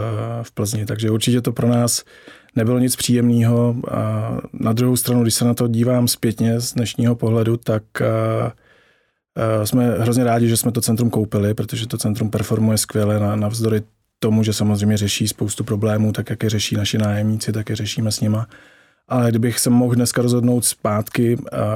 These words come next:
i s tou vidinou toho, že vím, že, že došlo k zavření, tak bych určitě,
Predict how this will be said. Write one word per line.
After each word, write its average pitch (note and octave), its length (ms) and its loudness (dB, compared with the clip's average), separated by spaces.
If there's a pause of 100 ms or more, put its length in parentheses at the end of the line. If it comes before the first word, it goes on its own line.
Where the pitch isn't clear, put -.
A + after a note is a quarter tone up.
(260)
i C3 160 4
s - 340 -2
tou B2+ 140 2
vidinou A#2+ 260 2
toho, A#2 240 0
že A#2 120 2
vím, A2+ 260 2
že, A2 440 2
že A2+ 160 -2
došlo G#2+ 260 -2
k G#2+ 40 -4
zavření, A2 380 2
tak A2+ 120 -2
bych A2 160 -4
určitě, A2 460 -2